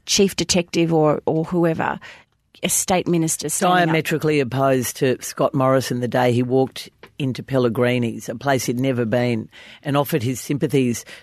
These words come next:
Speaker 2: to all the other staff after Sisto was murdered, and there were eight cameras following him. And then he walked outside and started to campaign for Matthew Guy. Just saying.
Speaker 1: Just saying. Anyway, Jacinta's my girl.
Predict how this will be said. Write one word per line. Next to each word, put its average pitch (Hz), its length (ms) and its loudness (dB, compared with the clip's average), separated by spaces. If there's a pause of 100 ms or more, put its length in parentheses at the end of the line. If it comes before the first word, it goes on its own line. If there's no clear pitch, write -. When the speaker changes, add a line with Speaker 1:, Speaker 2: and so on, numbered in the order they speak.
Speaker 2:
to 160 100 -2
all 165 160 4
the 160 160 4
other 131 200 2
staff 120 520 0
after 127 320 0
Sisto 135 460 -2
was 120 180 -2
murdered, 131 480 0 (480)
and 147 140 -2
there 139 80 0
were 131 100 0
eight 131 200 -2
cameras 127 360 -4
following 113 400 -2
him. 107 160 -12 (160)
And 139 120 -2
then 156 80 4
he 143 80 4
walked 135 300 2
outside 131 500 2
and 120 260 -2
started 117 380 -2
to 104 60 -4
campaign 123 640 0
for 127 120 -6
Matthew 123 340 -2
Guy. 113 380 2 (460)
Just - 240 0
saying. 113 400 0 (460)
Speaker 1:
Just 175 340 -2
saying. 190 460 0
Anyway, 190 320 4
Jacinta's 190 480 2
my 170 160 4
girl. 170 240 2